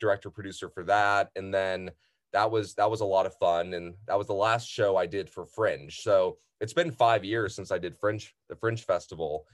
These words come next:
And then I did another, I did, I did an independently produced play where I was the, I acted in it, wrote it, directed, and produced it, which was a lot. I,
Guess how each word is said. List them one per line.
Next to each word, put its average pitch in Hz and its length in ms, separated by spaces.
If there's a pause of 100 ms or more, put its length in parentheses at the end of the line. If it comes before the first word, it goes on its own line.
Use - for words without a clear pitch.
(380)
And 120 120
then 139 80
I 139 60
did 139 140
another, 160 360
I 120 60
did, 131 200
I - 20
did 143 160
an 135 60
independently 147 640
produced 117 420
play 104 340
where 98 240
I 101 120
was 104 220
the, 98 280 (460)
I 101 180
acted 143 400
in 143 100
it, 147 220
wrote 120 400
it, 123 180
directed, 110 480
and 95 140
produced 95 460
it, - 180 (120)
which 120 200
was 117 120
a 107 40
lot. 90 540
I, 123 440